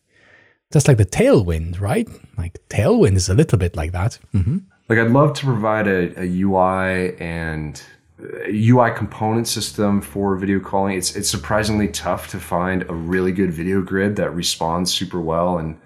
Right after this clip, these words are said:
Speaker 2: uh, you know, handles all the different aspect ratios and things. There, it's, there's just a lot of work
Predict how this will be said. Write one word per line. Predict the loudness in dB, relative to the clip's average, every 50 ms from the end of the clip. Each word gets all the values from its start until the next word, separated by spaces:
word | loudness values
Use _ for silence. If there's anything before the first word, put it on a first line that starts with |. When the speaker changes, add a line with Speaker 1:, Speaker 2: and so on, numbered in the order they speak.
| _ _ _ _ _ _ _ -8
Speaker 2:
uh, | -6 -4 -2 -2 -2 -4 -4
you | -6 -4
know, | -4 -4
handles | -6 -6 -4 -2 -2 -2 -2 -2 -2
all | -4 -4
the | -4 -6
different | -8 -8 -8 -8 -6 -4
aspect | -4 -4 -4 -4 -4 -6 -4 -2
ratios | -2 -2 -2 -2 -4 -4 -4 -6
and | -8 -8
things. | -8 -8 -6 -6 -6 -6 -6 -8 -8 -10 _ _ _ _ _ _ _ _ _ _ _ _ _ _ _ _ -2
There, | 0 2 2
it's, | 2 2 0 0 0 -2 -4 -4
there's | -4 -4 -4 -4
just | -4 -4 -2 -2 -2 -2
a | -2
lot | -2 0 2 2 2
of | 0 -2
work | -4 -4 -4 -4 -4 -6 -10 -18